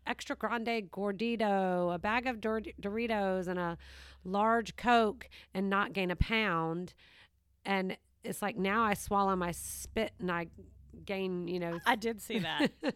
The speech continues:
Speaker 2: It's
Speaker 1: um,
Speaker 2: true, though. Like, I can't walk by a chocolate cake without gaining five pounds. It's bananas.
Speaker 1: I know. It is. It is crazy. But so, yeah, m-, temporary crazy is what I kind of refer to it as. But I will have to say this. So,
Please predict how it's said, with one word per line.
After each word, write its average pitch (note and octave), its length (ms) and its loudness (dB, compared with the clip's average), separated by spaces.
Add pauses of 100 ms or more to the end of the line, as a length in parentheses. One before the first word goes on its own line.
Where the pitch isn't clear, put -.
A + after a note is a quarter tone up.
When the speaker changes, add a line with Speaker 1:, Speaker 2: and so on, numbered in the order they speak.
Speaker 2:
It's A#3 200 0
Speaker 1:
um, G#3 40 -6
Speaker 2:
true, G#4 280 -2
though. B3+ 120 2
Like, G#3 200 0
I A#3+ 80 -2
can't C4 240 -8
walk C#4 220 -6
by C#4 180 -4
a G4 40 -6
chocolate G#3+ 380 -6
cake F#3 240 -10
without F3+ 280 -6
gaining F#3+ 280 -8
five F3+ 260 -6
pounds. G#3+ 360 -6
It's A#3 180 -10
bananas. G#3 720 -6 (1400)
Speaker 1:
I G#3 140 -4
know. F#3+ 520 -2
It F3 180 -4
is. E3 440 -6
It F3 180 -8
is F3 280 -10
crazy. - 580 -14
But G#3+ 260 -6
so, A#3+ 240 2
yeah, G#3 160 0
m-, G3+ 240 -4
temporary E4 440 4
crazy A3+ 500 2
is D#3+ 120 -8
what F#3+ 160 -4
I F3+ 140 0
kind F3+ 280 -4
of D#3+ 120 -6
refer F3 340 -6
to F#3 160 -6
it F3 60 -2
as. F3+ 160 0 (320)
But E4+ 120 10
I D4+ 80 8
will D#4+ 180 6
have D#4+ 160 6
to D#4 80 -2
say A3 200 0
this. - 380 -8 (640)
So, G#3 320 0